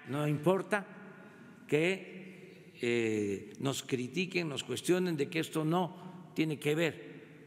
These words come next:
con el Estado laico o que no tenemos nosotros por qué meternos en estos temas. Esta es la función principal de un buen gobierno,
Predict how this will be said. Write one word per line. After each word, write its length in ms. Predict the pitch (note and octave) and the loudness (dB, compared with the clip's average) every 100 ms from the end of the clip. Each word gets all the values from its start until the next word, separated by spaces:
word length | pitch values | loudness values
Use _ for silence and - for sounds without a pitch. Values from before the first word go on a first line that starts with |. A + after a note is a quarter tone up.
| - - - - - | -20 -20 -20 -20 -6
con 240 | A#2 A#2 | -4 0
el 100 | A#2 | 0
Estado 360 | G2+ C3 A#2 A2 | 2 0 0 0
laico 560 | C3 C#3 - C#3+ C#3+ - - - - - - | 0 0 -4 -2 -2 -4 -16 -20 -20 -20 4
o 840 | F3+ F3 - - - - - - | 6 6 0 -10 -14 -16 -16 -8
que 120 | - C3+ | -2 0
no 140 | C#3 | 2
tenemos 400 | C#3 C3+ C3+ B2 | 2 2 0 -2
nosotros 420 | A#2+ - C3 A#2 | -2 -2 -4 -6
por 240 | - G#2+ F#2+ | -4 -4 2
qué 340 | D3+ - - - - - - - - - - | 2 2 -6 -16 -18 -20 -20 -20 -20 -20 -2
meternos 580 | B2+ B2 C3+ C3 C3 B2 | 0 2 0 0 -2 -2
en 120 | A2+ | -2
estos 280 | A#2 G#2 - | -4 -4 -6
temas. 480 | G#2 F#2 - - - - - - - - | -6 -6 -10 -14 -16 -20 -20 -20 -20 -2
Esta 180 | E3+ F#3 | 2 2
es 60 | |
la 160 | E3+ D#3 | 2 2
función 420 | A#2+ A#2+ C#3+ D#3+ | -2 -2 0 0
principal 640 | D3+ C3 G#2+ G#2+ - B2 - - - - - - - - - - _ - | 0 -2 -4 -2 0 0 -6 -18 -20 -20 -20 -20 -20 -20 -20 -20 _ -4
de 120 | C#3 | 0
un 80 | C#3 | 2
buen 140 | C#3 | 2
gobierno, 640 | C3 A2 A#2 A#2+ G#2+ F#2+ | 2 0 2 0 0 -8